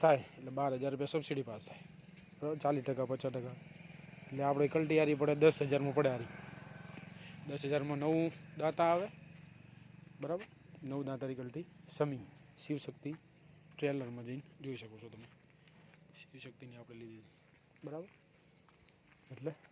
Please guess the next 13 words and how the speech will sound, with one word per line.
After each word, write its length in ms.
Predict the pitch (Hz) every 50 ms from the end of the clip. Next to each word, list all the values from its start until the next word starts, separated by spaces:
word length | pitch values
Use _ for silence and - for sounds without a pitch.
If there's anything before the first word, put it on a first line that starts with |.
| _ _ _ _ - - _ _ _ _ - - _ _ - - - - - _ - -
બસ 140 | 151 - - -
આ 120 | - 156 147
રીતના 320 | 135 135 120 131 139 135 139
છે. 80 | 135 120 95 - - - - - - _ _ _ - -
અને 160 | 131 135 139 139 139 143 135 - - _ _ - - - - - _ - - -
બીજી 240 | - 151 156 165 151 156
વાત 160 | 156 156 - - - - - - - - - - - - - _ _ - - - - -
બાઇકની 320 | 151 156 175 - 170 156
આપણા, 240 | 143 139 120 147 175 - - - - - - - - - - - - - - - - - - -
આ 40 | 139
બાઇક 220 | 139 151 151 143
આપણે 200 | 151 143 151 151
હમણાં 360 | 143 135 143 151 151 147 151